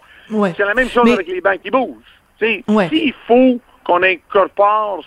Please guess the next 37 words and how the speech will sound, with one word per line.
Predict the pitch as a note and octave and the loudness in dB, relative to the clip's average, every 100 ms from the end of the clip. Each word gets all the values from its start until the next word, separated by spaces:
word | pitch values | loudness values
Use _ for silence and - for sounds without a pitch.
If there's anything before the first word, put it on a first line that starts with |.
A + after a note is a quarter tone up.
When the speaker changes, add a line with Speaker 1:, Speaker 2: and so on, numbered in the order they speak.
| - | -6
Speaker 2:
cette | A3 - | -6 -4
technologie-là | G#3 - F#3 E3+ D#3+ C#3 D#3+ G#3 E3+ | -6 -2 0 0 0 -4 0 0 0
dans | C#3 F3 F#3+ | 0 0 0
les | E3 | -4
salles | C#3+ F3 | -2 -2
de | E3 - | -2 -6
cinéma, | D#3+ F#3 A#3+ | -6 -2 -2
pas | - A3+ | 0 0
un | |
problème. | F3+ F3 B3+ A#3 - _ _ _ _ | 0 -2 -2 -6 -12 _ _ _ _
Mais | - D3+ | -2 2
donc, | G#3+ E3+ C#3+ | 2 0 -10
vous | D3 | -2
devez | D#3 F#3 | 2 2
faire | F#3 F#3+ | 2 0
des | D#3 C3+ | -2 -4
films | A3 A#3 G3 B2+ _ _ _ _ _ _ _ | -2 -2 -4 -16 _ _ _ _ _ _ _
qui | - | -6
vont | D#3 F3+ | 0 0
prendre | F#3 F#3 D#3 | 0 -2 -2
ça | F#3 D3+ | -2 -2
en | |
compte, | - A3+ F3 | 0 -2 -2
et | D#3 | -6
pas | B3 A#3 | -4 -4
juste | A3 F3 | -6 -6
des | F3+ | -8
films | - A3 G3+ | -6 -8 -6
qui | E3+ | -4
vont | E3+ | -2
me | E3 | -2
donner | D3+ F3 F3+ | -2 -2 0
des | E3 | -2
massages | D#3+ D3+ F3+ F#3 D#3+ B2+ | -2 -2 -2 -2 -4 -12
de | D3 | -8
dos, | B3+ B3 E3 | -6 -6 -4
là, | D#3 | -4